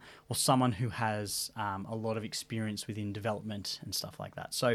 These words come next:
if you're buying, this is more relevant for a house, um, but is for a, for a unit. Maybe if you've got a view, um, you wanna make sure that the houses in front,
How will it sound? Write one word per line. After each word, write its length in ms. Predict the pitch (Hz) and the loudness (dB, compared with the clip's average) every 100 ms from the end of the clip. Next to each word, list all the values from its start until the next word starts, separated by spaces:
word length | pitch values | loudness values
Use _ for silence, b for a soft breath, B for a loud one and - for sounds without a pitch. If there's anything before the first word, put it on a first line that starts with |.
| B B B | B B B
if 20 | |
you're 80 | - 165 | 6 10
buying, 160 | 151 | 10
this 160 | 151 160 | 8 4
is 80 | 147 | 6
more 380 | 135 123 120 - | 8 8 8 6
relevant 460 | 123 117 113 113 - | 4 6 6 0 -4
for 100 | 107 | -6
a 40 | - 117 | 2 6
house, 320 | 135 156 - b b - | 6 6 -4 b b 0
um, 140 | 113 | 2
but 140 | 127 - | 2 2
is 280 | 202 202 156 | 4 6 4
for 340 | - 143 120 | 8 8 10
a, 120 | 117 | 6
for 180 | - 120 | 0 4
a 60 | 110 | 4
unit. 340 | 104 117 107 - | 4 4 4 2
Maybe 280 | 117 117 160 | 4 6 6
if 80 | 151 | 4
you've 120 | 139 135 | 6 6
got 60 | |
a 40 | 120 117 | 6 6
view, 240 | 151 - - _ _ _ _ | 6 4 -6 _ _ _ _
um, 340 | 110 107 104 - | 2 2 2 0
you 140 | 127 131 | 2 4
wanna 160 | 170 143 | 6 6
make 100 | 127 | 6
sure 300 | 117 - 123 120 | 4 2 2 2
that 180 | 113 110 127 | 0 -2 -4
the 100 | 107 | 2
houses 400 | 120 117 110 107 | 4 4 4 -2
in 120 | 101 | -2
front, 440 | - 110 165 269 | 4 6 6 4